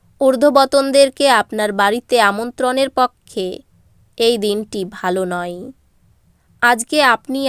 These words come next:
আপনার জীবনসঙ্গীকে কিছু আশ্চর্যকর জিনিস দিতে পারেন। আজকে আপনি সব কাজ ছেড়ে ওনার সাথে সময় কাটাতে পারেন। দিনের সময় আপনার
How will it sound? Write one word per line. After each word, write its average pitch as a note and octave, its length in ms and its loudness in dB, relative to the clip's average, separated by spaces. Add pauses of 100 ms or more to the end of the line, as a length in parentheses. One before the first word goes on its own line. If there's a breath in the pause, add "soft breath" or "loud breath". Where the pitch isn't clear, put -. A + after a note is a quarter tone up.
(120)
আপনার G3+ 320 -4 (100)
জীবনসঙ্গীকে A#3 1000 -4 (240)
কিছু - 260 -6 (220)
আশ্চর্যকর C4 960 0
জিনিস G#3 340 -4 (100)
দিতে F#3 280 -10 (100)
পারেন। E3+ 380 -4 (1200)
আজকে A3 380 0 (180)
আপনি F#3+ 280 -8 (360)
সব G3+ 180 -2 (160)
কাজ A3 160 2 (120)
ছেড়ে F#3 420 -2 (560)
ওনার B3+ 360 0
সাথে C#4 240 -2 (200)
সময় G3 320 -4 (100)
কাটাতে E3+ 500 -6
পারেন। E3 360 -4 (1120)
দিনের C4+ 400 0 (140)
সময় B3+ 320 -2 (140)
আপনার G#3+ 340 -4